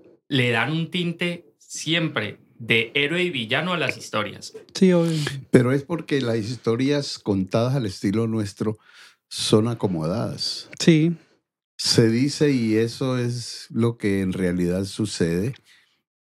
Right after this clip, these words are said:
Speaker 3: la historia siempre la cuenta el vencedor.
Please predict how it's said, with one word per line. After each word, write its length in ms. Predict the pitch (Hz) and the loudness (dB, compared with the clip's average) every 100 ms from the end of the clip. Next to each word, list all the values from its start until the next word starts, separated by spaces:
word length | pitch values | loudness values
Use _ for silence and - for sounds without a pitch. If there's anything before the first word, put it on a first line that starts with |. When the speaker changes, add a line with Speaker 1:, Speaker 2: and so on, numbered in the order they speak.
| _ _ _ - | _ _ _ 2
Speaker 3:
la 200 | 98 95 | 2 2
historia 520 | - - 101 113 110 | -2 0 0 0 -2
siempre 440 | - 98 101 104 | -2 -2 -2 -2
la 160 | 98 87 | -2 -4
cuenta 440 | - 87 90 92 | -2 -2 0 0
el 120 | 95 | 0
vencedor. 840 | 98 87 73 - 80 95 113 - | 0 -2 -2 -4 -4 -2 -4 -8